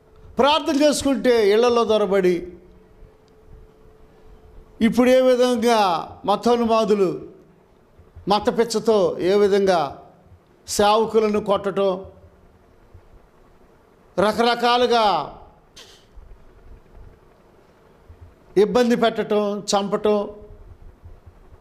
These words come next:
ఏ విధముగా నేటి దినాలలో మనము చూస్తున్నామో, ఆ దినాలలో సౌలుగా ఉన్నప్పుడు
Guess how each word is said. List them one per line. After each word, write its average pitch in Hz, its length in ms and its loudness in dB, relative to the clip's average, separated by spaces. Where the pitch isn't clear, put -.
ఏ 269 180 4
విధముగా 285 800 2
నేటి 247 280 2
దినాలలో 285 680 2
మనము 226 480 -2
చూస్తున్నామో, 214 840 0
ఆ 247 180 2
దినాలలో 311 920 0
సౌలుగా 254 680 2
ఉన్నప్పుడు 202 920 -2